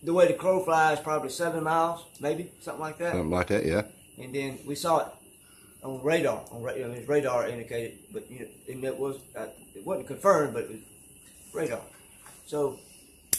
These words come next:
Speaker 1: we was out there shooting the guns and everything, the pow, pow, pow, and finally it come, it started coming through. And I, I seen a dark cloud, and I went out there and looked, man, them clouds kinda looked funny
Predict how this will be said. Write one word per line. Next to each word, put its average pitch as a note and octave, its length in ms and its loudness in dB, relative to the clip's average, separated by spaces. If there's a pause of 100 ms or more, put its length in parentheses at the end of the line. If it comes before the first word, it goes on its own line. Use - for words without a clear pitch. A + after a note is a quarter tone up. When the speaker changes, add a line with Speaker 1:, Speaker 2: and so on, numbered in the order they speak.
(920)
Speaker 1:
we E3+ 120 -2
was F3 80 0
out - 160 4
there F3 120 0
shooting F3 220 -4
the D#3 60 8
guns E3+ 360 2
and D3+ 80 -2
everything, D#3+ 460 2
the C3+ 60 -6
pow, D#3+ 200 -8
pow, D3 160 -6
pow, D3 200 -4 (380)
and A#2+ 140 -14
finally D#3 300 4
it D3 80 -4
come, D#3 280 -4
it D3 220 -4 (140)
started D3 300 -4
coming D3+ 200 -4
through. D#3+ 240 -2 (1500)
And C3 140 -6
I, D3+ 140 4 (100)
I C#3 100 0
seen D#3+ 220 -4
a B2 80 -4
dark D#3 260 0
cloud, D#3 240 2
and C3+ 80 0
I - 20 -4
went D3 180 0
out C#3+ 120 -2
there D3+ 100 -2
and C#3+ 80 0
looked, B2+ 160 -6
man, C#3 140 -6
them D#3+ 120 -6
clouds C#3+ 380 -2
kinda C#3+ 180 -4
looked - 200 -6
funny C#3+ 200 -4